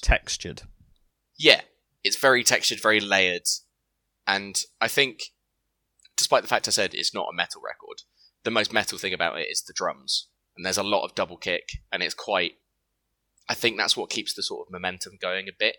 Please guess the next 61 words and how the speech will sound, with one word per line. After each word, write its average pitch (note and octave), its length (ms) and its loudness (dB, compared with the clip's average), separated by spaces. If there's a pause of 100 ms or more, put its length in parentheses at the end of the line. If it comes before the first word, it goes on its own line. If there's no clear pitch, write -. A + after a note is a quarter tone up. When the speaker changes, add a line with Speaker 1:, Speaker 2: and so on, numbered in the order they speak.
(120)
Speaker 2:
It G#2 140 -10
never G2+ 260 -4
feels, F#2 680 -2
like G2+ 140 -2
you G2 60 -4
say, F#2+ 180 2
it - 80 -2
never F#2+ 160 -4
feels F#2 240 -6
like F#2 140 -4
that F2+ 200 -8
kind F2+ 180 -8
of F2 80 -16 (320)
wishy-washy E2+ 1000 -4 (220)
singer-songwriter D#2 920 -8 (280)
indie F2 300 -4
stuff - 320 -2
that - 120 -8
can F2+ 180 -8
be, E2 220 -6 (280)
which D#3 100 -4
I - 20 0
like C#3 180 2
a F2 60 -4
lot D2 80 -2
of C2+ 60 -6
that A#1+ 100 -6
stuff - 220 -10
in - 60 -20
fairness, D#2 340 -8
but F2 120 -2
it F2+ 140 0
can G#2 240 -4
sometimes F2+ 400 -8
feel F2 240 -2
a D#2+ 80 -8
bit E2+ 160 -2 (520)
flat, - 580 0
like E2+ 100 -12
it's F2+ 100 -8
not G#2+ 120 -8
really F2+ 240 -6
going F2 280 0
anywhere. D2 380 -8 (280)
Speaker 1:
I A#2+ 120 10
Speaker 2:
And A#2+ 120 2
this A2 120 6
Speaker 1:
hate - 40 2
all F#2+ 60 2
Speaker 2:
feels G2 200 2
Speaker 1:
that F#2+ 40 0
Speaker 2:
like F#2+ 100 2
Speaker 1:
stuff. F2 120 0
Speaker 2:
it - 40 -6
has G2 280 0
more F#2 240 -6
of F2 100 -12
a - 120 -20
purpose, F2 520 -4
I - 80 -18
think. - 380 -18